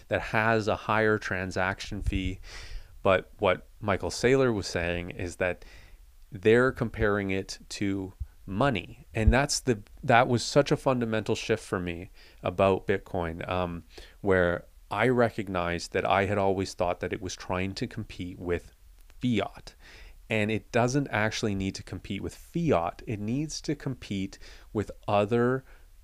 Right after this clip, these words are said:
assets. And fiat is not an asset. You lose money every single day that you hold dollars because of inflation. And inflation is really bad right now.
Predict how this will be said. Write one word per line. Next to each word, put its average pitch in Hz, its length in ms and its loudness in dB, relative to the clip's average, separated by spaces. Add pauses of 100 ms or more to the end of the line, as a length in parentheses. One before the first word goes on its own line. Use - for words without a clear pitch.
(140)
assets. - 720 0
And 101 140 -8
fiat 139 380 2
is 117 100 2
not 113 160 4
an 98 100 0
asset. 92 460 -2
You 113 180 -2
lose 117 640 2
money 110 480 -2 (480)
every 113 420 2
single 107 500 -2
day 95 320 0
that 90 160 -6
you 92 100 -6
hold 90 600 -2 (340)
dollars 87 640 -4
because 95 380 -2
of 90 100 -6
inflation. 87 720 -6 (380)
And 92 160 0
inflation 95 560 -2
is 120 140 -2
really 95 260 0
bad 131 260 2
right - 180 -8
now. - 320 -14